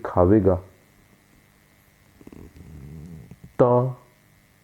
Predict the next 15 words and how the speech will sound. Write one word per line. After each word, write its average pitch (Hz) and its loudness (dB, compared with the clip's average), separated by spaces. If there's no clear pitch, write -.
ਉਸ 127 4
ਦੀ 113 2
ਸਾਰੀ 135 2
ਮਨ 104 4
ਦੀ 101 2
ਭੁੱਖ 95 -4
ਉਤਰ 92 0
ਜਾਏਗੀ। 85 -4
ਜਿਸ 104 2
ਤਰ੍ਹਾਂ 90 -2
ਅਸੀਂ 110 2
ਰੋਟੀ 104 4
ਖਾਂਦੇ 101 2
ਹਾਂ, 101 -4
ਉਸ 143 2